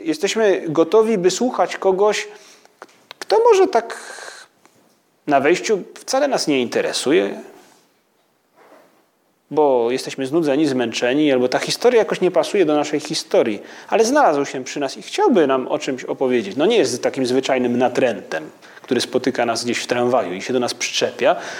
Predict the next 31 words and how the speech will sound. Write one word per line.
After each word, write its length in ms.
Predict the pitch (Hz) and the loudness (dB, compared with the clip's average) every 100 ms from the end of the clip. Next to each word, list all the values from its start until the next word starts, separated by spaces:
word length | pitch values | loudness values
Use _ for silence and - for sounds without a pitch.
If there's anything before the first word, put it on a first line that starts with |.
| - | -12
tylko 180 | - 359 | 2 4
jest 200 | - - | 4 2
ktoś 180 | 320 | 2
z 20 | 196 | 4
naszych 320 | 160 - 127 | 2 2 0
znajomych, 420 | 123 120 156 156 | 2 4 4 2
kto 120 | - | 0
nie 100 | 156 | 2
wiadomo 280 | 208 220 202 | 4 4 2
dlaczego 420 | 151 127 180 160 | 2 2 2 2
opowiada 420 | 127 131 143 156 | 0 0 2 4
nam 180 | 147 135 | 2 0
o 100 | - | -2
czymś, 220 | - 208 - - | 0 -2 -4 -14
co 140 | - 208 | 0 2
go 120 | 214 | 2
przejmuje, 640 | - 175 151 131 104 85 - _ _ _ _ - | 0 -2 0 -2 -4 -8 -14 _ _ _ _ -4
a 100 | 262 | 0
nas 200 | 277 226 | 2 2
akurat 460 | - 170 139 85 | 4 4 4 -2
nie. 160 | 147 - - _ _ _ _ _ _ _ _ _ _ _ _ - - _ _ | -14 -18 -20 _ _ _ _ _ _ _ _ _ _ _ _ -20 -20 _ _
I 60 | - | 2
Chrystus 400 | 427 403 208 - | 4 4 0 -2
w 40 | |
takiej 260 | 156 165 156 | -4 -4 -6
sytuacji 520 | 170 156 135 - 151 | -4 0 0 0 -2
jakby 200 | 147 147 | -2 -2
nam 160 | 139 | 0
mówił, 320 | 139 139 139 165 | 0 -2 -4 -6
"Posłuchaj 560 | 233 - - - 113 | -6 0 0 2 -2
go, 220 | 95 85 | -2 -6